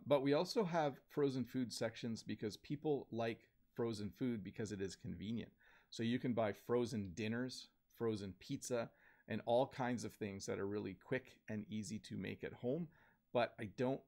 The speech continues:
think they're very healthy. Um, we don't buy a lot of frozen food.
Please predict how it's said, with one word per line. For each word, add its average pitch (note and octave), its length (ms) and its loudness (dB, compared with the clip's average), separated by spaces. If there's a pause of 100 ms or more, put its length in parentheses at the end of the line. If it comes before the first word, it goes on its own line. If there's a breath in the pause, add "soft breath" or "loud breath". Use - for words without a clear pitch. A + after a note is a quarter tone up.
(140)
think B2 320 -2 (180)
they're A2 120 0
very F#2 280 -2 (120)
healthy. F#2 380 -8 (180)
Um, F2 280 -8
we A2 160 -2
don't D3 220 -2
buy A2+ 200 0
a G#2+ 60 0
lot G2+ 180 0
of F#2 80 -8
frozen F#2+ 340 -2 (120)
food. C3 260 -2